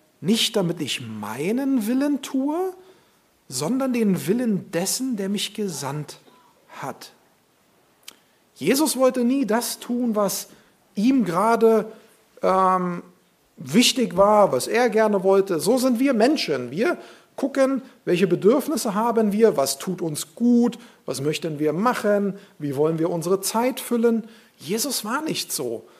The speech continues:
Er wollte immer über den Vater reden. Er wollte den Menschen immer den Vater näher bringen und vor allen Dingen den Willen des Vaters tun. Das heißt, Jesus war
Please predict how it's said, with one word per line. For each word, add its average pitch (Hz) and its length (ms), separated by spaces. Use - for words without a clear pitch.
Er 113 120
wollte 185 200
immer 254 400
über 185 160
den 269 140
Vater 311 420
reden. 143 240
Er 139 80
wollte 233 180
den 254 140
Menschen 269 320
immer 277 260
den 202 160
Vater 262 600
näher 226 480
bringen 226 320
und 180 140
vor 202 180
allen 208 140
Dingen 190 160
den 156 240
Willen 233 220
des - 160
Vaters 180 540
tun. 233 380
Das 131 180
heißt, 202 380
Jesus 214 600
war 196 320